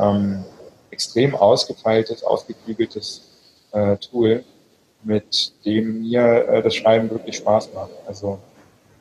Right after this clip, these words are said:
man muss aufpassen, dass man nicht so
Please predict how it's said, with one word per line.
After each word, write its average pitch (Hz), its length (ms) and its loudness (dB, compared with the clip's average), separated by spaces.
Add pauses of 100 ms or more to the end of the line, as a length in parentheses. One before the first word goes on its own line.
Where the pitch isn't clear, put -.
(640)
man 104 100 -2
muss 110 140 0
aufpassen, 117 420 4
dass 107 120 -4
man 107 120 -8
nicht 107 180 -8
so 104 400 -4